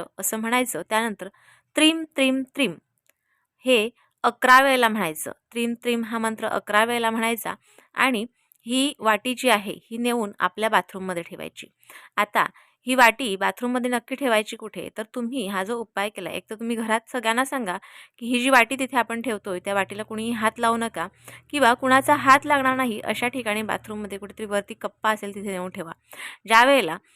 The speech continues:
ह्या वाटीतल्या वस्तूंना पाणी सुटेल, मिठाला किंवा तुरटीला, त्यावेळेला ह्या वाटीतल्या वस्तू पुन्हा चेंज करा आणि हे चेंज करत असताना तुम्हाला, अ, मंगळवार, बुधवार आणि शनिवार ह्या तीन दिवसांच्या मध्येच तुम्हाला, म्हणजे तीन दिवसातच हा उपाय करायचा आहे. चेंज करणार असाल त्यावेळेला सुद्धा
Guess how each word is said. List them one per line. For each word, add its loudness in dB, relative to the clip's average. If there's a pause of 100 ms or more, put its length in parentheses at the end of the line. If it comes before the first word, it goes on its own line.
(220)
ह्या 8 (220)
वाटीतल्या 2
वस्तूंना -4
पाणी 2
सुटेल, -8
मिठाला -6
किंवा -6
तुरटीला, -8
त्यावेळेला -4
ह्या -6
वाटीतल्या -6
वस्तू -10
पुन्हा -12
चेंज -4
करा -4 (460)
आणि 0 (240)
हे 2
चेंज 2
करत -2
असताना -8
तुम्हाला, -6 (460)
अ, 2
मंगळवार, 4
बुधवार -2 (100)
आणि -2
शनिवार 0
ह्या -8 (160)
तीन -4
दिवसांच्या -4
मध्येच -6
तुम्हाला, -8
म्हणजे -6
तीन -2
दिवसातच -4
हा -2
उपाय -4
करायचा -8
आहे. -12
चेंज -2
करणार -2
असाल -4
त्यावेळेला -6
सुद्धा -12